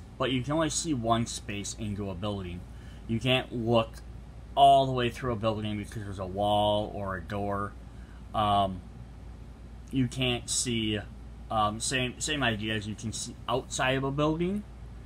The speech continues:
if you're one room away, but you can't see through two rooms. Um, so, so I was just gonna assume there's stuff,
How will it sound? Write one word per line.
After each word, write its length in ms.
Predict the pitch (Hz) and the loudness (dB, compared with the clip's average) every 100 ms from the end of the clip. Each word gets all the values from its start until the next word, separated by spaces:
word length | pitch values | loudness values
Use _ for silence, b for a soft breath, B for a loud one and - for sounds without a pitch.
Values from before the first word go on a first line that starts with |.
| - - | -10 -8
if 140 | 123 | 0
you're 120 | 120 | 2
one 280 | 110 117 120 | 6 6 6
room 240 | 117 117 | 4 2
away, 420 | 110 107 117 160 170 - - - | 2 2 0 -2 -6 -12 -14 -4
but 140 | 127 117 | -2 -2
you 100 | 113 | -2
can't 320 | 127 120 113 | 0 0 0
see 240 | - 123 | -2 -2
through 300 | 107 - 131 | -4 0 -2
two 260 | - 131 123 | 0 0 0
rooms. 540 | 104 101 90 92 - - B B B B 120 | 0 -4 -6 -10 -12 -14 B B B B 6
Um, 360 | 113 107 107 | 6 6 2
so, 120 | - | -4
so 140 | 135 175 | 4 6
I 60 | |
was 80 | 147 | 6
just 120 | - | 4
gonna 120 | 147 127 | 0 0
assume 280 | - 131 | 2 2
there's 180 | 117 101 | 2 0
stuff, 400 | - - 127 131 | -6 0 2 2